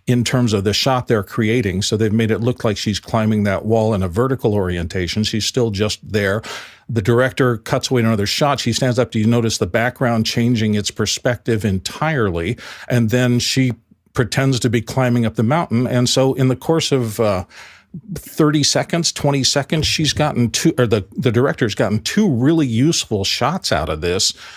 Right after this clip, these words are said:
And that kind of technology, the background changing as the camera angle changed, we saw a good bit of that on the floor at Cinegear.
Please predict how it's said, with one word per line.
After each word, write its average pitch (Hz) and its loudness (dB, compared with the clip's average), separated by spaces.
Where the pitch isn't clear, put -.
And 123 2
that 143 -2
kind 151 0
of 117 0
technology, 110 0
the 87 -6
background 123 -2
changing 127 0
as 101 -2
the 104 -2
camera 123 -2
angle 120 2
changed, 113 -2
we 123 -2
saw 147 -2
a 135 -2
good 123 -4
bit 127 2
of 113 0
that 82 0
on 92 -2
the 87 -4
floor 98 -4
at 82 -8
Cinegear. 87 -6